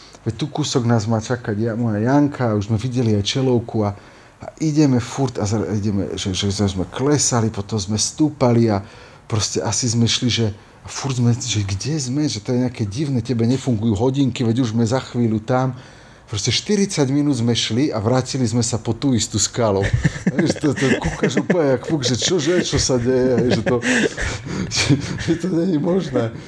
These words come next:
Tak sme si tam to pravili proste také k-, akože kolečko, extra, bonus od bodu k bodu,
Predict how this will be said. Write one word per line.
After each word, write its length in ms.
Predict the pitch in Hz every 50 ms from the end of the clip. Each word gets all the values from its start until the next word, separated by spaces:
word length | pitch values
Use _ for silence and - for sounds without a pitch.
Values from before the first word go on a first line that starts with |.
| - - -
Tak 160 | - - 127 120
sme 180 | 120 127 135 135
si 80 | 131 117
tam 160 | 127 127 120
to 160 | 117 135 127
pravili 420 | 104 - 127 123 127 113 117 110
proste 380 | 107 - 110 113 110 - - 117
také 320 | 110 - 123 - - -
k-, 400 | - - - - - - - -
akože 240 | - 147 131 135 127
kolečko, 720 | - - 143 135 156 165 - - 120 - - 143 147 151 151 - - - - 156 - - 160
extra, 640 | 135 113 - - - - - 127 143 143 135 139 - - - - 156 -
bonus 720 | 113 113 110 123 123 139 135 127 143 151 139 143 - 107
od 240 | 104 127 117 110
bodu 320 | 104 107 131 139 120 127 117
k 80 | 104
bodu, 380 | 117 104 120 120 120 117 120